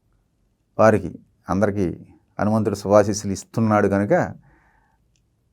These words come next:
so, సేకరించడానికి వాళ్ళు సిద్ధంగా ఉన్నారో లేదో మరి. భగవంతుడైతే ఎప్పుడు ఇస్తాక రెడీగానే ఉంటాడు.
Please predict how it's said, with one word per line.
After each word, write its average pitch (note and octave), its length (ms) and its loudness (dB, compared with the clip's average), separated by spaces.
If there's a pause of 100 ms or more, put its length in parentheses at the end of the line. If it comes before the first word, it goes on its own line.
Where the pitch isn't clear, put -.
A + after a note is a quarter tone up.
so, A2 300 0
సేకరించడానికి A#2+ 720 0
వాళ్ళు A2 220 4
సిద్ధంగా A2+ 340 4 (120)
ఉన్నారో A2 300 8
లేదో G#2 260 4
మరి. G2 300 0 (1080)
భగవంతుడైతే G#2+ 540 6
ఎప్పుడు A2 200 4
ఇస్తాక G#2+ 280 4
రెడీగానే G#2+ 440 6
ఉంటాడు. G2 420 0